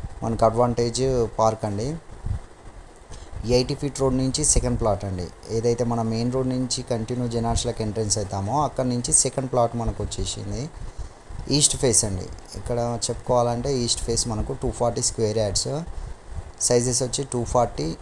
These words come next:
ఫిఫ్టీ, ఆ, స్క్వేర్ యార్డ్స్కు ఫార్టీ, ఫిఫ్టీ ఫోర్ అండి. కనిపించేది అండి ప్లాట్ ఆ స్తంభం దగ్గరలో.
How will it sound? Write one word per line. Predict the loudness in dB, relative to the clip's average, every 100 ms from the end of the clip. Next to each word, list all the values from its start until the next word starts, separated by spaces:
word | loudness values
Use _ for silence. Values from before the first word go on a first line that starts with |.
| -14 -6
ఫిఫ్టీ, | -6 -4 -4 -4 -6 -6
ఆ, | -2 0 0
స్క్వేర్ | 0 4
యార్డ్స్కు | 4 4 0
ఫార్టీ, | 0 2 2 -2
ఫిఫ్టీ | -4 -6
ఫోర్ | -4 -2 -2
అండి. | -2 -2
కనిపించేది | 0 0 0 0 0 0
అండి | -2
ప్లాట్ | 0 2 2 2
ఆ |
స్తంభం | 2 0 -2 -2
దగ్గరలో. | -2 -4 -2 -4